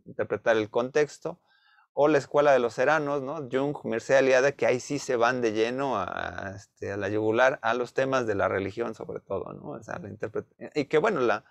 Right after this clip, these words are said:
Este, Durkheim, por ejemplo, comenzó también hablando de religión, ¿no? Eso también es, son como cosas fundamentales, como que es uno de los temas donde luego arranca muchas veces los temas sociales, ¿no?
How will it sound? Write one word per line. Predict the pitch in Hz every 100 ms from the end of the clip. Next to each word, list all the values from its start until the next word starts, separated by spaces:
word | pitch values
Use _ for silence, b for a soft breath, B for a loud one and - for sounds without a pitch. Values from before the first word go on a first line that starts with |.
| _ _ _ _ _ _ _ _ _
Este, | 113 107 104 - 113
Durkheim, | 156 151 160 147
por | 117
ejemplo, | 127 135 113
comenzó | 107 110 120 127
también | 123 120 123
hablando | 113 120 127
de | 98
religión, | 90 92 92 - 82 85
¿no? | - 127
Eso | 104
también | - 107 107 107
es, | -
son | _ - 113 104 - -
como | 107 101
cosas | 113 120 -
fundamentales, | 101 98 98 98 113 120
como | - 156
que | 202
es | 226
uno | 208
de | 139
los | 120
temas | 147 156 135
donde | 113 110
luego | 123 139
arranca | 131 127 127 135
muchas | 117 117 120
veces | 113 117 117
los | 104 -
temas | 110 110 113 - b b b
sociales, | - 101 - 98 95 101
¿no? | 123